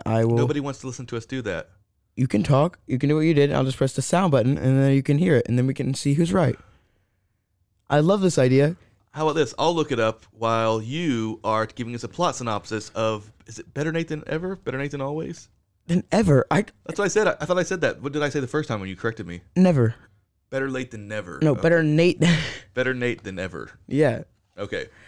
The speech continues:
Speaker 1: All right. So you play. You look that up. I'll
Speaker 2: Okay.
Speaker 1: give us an amazing plot synopsis.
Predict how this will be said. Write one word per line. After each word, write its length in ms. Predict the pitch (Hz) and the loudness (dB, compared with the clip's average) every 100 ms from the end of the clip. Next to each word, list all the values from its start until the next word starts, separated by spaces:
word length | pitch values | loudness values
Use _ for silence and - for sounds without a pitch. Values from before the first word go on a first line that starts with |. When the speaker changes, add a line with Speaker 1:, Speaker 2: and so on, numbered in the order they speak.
| - - - | -20 -16 -2
Speaker 1:
All 60 | 131 | 0
right. 200 | 110 - - | 0 -2 -2
So 140 | 123 | 2
you 240 | 117 170 | 4 4
play. 260 | 190 185 151 | 4 4 6
You 180 | 156 208 | 4 4
look 220 | 202 196 | 0 2
that 160 | 190 170 | 4 4
up. 240 | 160 - - | 2 0 0
I'll 100 | 147 | 2
Speaker 2:
Okay. 100 | 143 | 2
Speaker 1:
give 80 | 151 | 0
us 120 | - | -2
an 80 | 139 | -2
amazing 460 | 135 139 143 147 | 0 0 0 0
plot 240 | 147 139 - | 0 0 0
synopsis. 560 | 110 107 - - - | -6 -6 -8 -10 -14